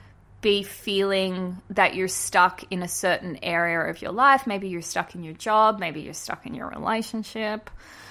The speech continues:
Whatever it might be, can you access the feeling of freedom within it?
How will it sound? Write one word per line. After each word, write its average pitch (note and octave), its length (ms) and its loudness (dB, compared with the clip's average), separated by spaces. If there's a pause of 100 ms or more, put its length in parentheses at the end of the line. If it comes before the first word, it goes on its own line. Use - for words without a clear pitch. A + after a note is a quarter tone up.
(380)
Whatever B3 540 8
it - 140 6
might F3+ 360 4
be, G3 260 4
can G#3+ 240 -2
you G#3+ 140 0
access A#3 480 2
the A#3+ 120 -2
feeling A#3 1000 2
of - 180 0
freedom F3+ 480 2
within E3 380 -8
it? G2 220 -4